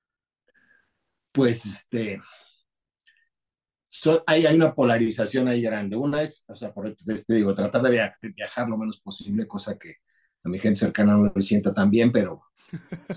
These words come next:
lo que menos quiero es eso, ¿me entiendes? Este, entonces, por un lado, eso, estar como quietos. Por otro lado, hay unas ganas de concretar un par de proyectos que tengo personales.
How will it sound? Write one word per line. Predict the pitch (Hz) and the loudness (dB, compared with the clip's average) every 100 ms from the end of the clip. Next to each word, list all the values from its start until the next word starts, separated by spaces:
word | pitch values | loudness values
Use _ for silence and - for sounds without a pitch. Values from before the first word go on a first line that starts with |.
| - | -6
lo | 139 104 | -4 -4
que | - | -2
menos | 117 123 123 - | 0 2 2 0
quiero | 127 120 113 | 0 0 -2
es | 107 - | -6 -10
eso, | 113 - 117 | -12 -8 -8
¿me | 101 | -8
entiendes? | 98 101 107 139 - - | -8 -8 -8 -10 -16 -18
Este, | 92 87 - 90 90 82 76 - _ _ _ _ _ _ _ _ _ | -18 -18 -12 -12 -12 -14 -16 -18 _ _ _ _ _ _ _ _ _
entonces, | 101 98 120 | 0 0 0
por | 123 117 | 2 2
un | 135 | 4
lado, | 131 123 123 | 6 4 2
eso, | 120 | 0
estar | 123 120 113 | -6 -8 -4
como | 107 101 - | -4 -4 -6
quietos. | 123 117 - 143 - _ _ _ _ _ _ _ _ _ _ - | -6 -6 -6 -12 -14 _ _ _ _ _ _ _ _ _ _ -4
Por | 131 | 2
otro | 135 147 160 | 4 4 4
lado, | 147 147 | 4 4
hay | 147 | 4
unas | 139 127 | 4 4
ganas | 139 139 127 | 4 4 4
de | 113 110 | 2 2
concretar | 113 107 101 117 110 131 131 | 2 0 0 0 0 0 0
un | 127 123 | -2 -6
par | 123 | -8
de | 120 | -8
proyectos | 113 113 110 113 - - | -12 -10 -10 -10 -14 -16
que | 101 | -12
tengo | 104 104 92 | -6 -6 -6
personales. | - - 90 98 101 127 - | -12 -18 -12 -10 -8 -8 -12